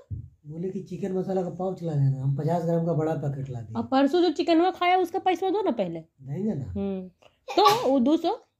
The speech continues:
Speaker 2: हम्म, हम पैसा फिर उसे उधारी लेके मंगाए।
Speaker 1: देंगे पैसा।
Speaker 2: उसको पैसा थोड़ी ना दिए।
Speaker 1: नहीं, यही तो कहाँ बोले कि नहीं देंगे।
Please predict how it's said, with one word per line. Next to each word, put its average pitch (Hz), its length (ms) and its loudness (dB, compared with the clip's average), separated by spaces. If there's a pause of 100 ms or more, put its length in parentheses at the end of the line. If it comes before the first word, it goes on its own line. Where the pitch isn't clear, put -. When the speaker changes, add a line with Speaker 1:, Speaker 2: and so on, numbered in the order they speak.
(100)
Speaker 2:
हम्म, 339 200 -4
हम 254 180 2
पैसा 254 300 4
फिर 294 320 0
उसे 269 300 -2 (560)
उधारी 262 280 4
लेके 302 220 2
मंगाए। 196 380 0 (560)
Speaker 1:
देंगे 135 300 -6
पैसा। 131 340 -8
Speaker 2:
उसको 196 240 -6
पैसा 240 300 0
थोड़ी 381 200 0
ना 381 80 2
दिए। 175 340 -2
Speaker 1:
नहीं, - 1500 -6
यही 214 160 -2
तो 190 100 -12
कहाँ 185 280 -10
बोले 165 220 -10
कि 139 60 -6
नहीं 139 160 -4
देंगे। 113 280 -10